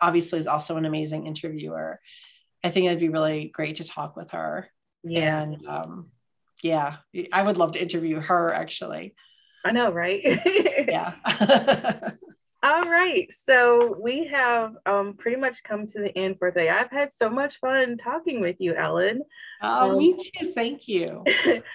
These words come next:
Speaker 2: So why don't you go ahead and just tell the viewers where they can find you or your work online?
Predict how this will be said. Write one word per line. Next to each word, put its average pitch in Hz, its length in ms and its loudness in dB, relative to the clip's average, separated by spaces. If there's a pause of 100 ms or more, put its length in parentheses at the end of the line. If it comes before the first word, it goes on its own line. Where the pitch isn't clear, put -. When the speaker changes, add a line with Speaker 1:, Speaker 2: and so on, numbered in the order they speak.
(120)
Speaker 2:
So 254 120 4
why 262 100 6
don't 349 200 4
you 349 100 4
go 247 220 4
ahead 254 340 0
and 220 160 -2
just 214 220 -8
tell 208 200 2
the 226 120 -2
viewers 196 480 2
where 185 140 2
they 180 120 0
can 190 180 -6
find 190 380 -4
you 247 340 -4
or 202 260 2
your 202 160 0
work 180 280 0
online? 160 540 -6